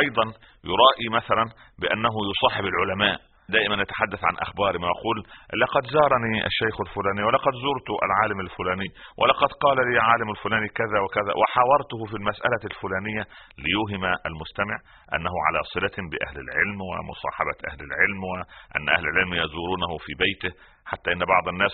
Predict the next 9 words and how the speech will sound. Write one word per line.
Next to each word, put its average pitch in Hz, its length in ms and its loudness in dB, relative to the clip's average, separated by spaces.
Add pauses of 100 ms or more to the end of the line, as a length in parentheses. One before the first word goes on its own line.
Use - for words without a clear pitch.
(100)
ربما 92 300 0
يستضيفون 87 600 -6 (520)
أهل 98 160 2
العلم 95 320 2
في 90 100 -6
بيوتهم 98 440 -4 (300)
لا 104 140 8
لشيء 113 300 2 (120)
إلا 107 220 2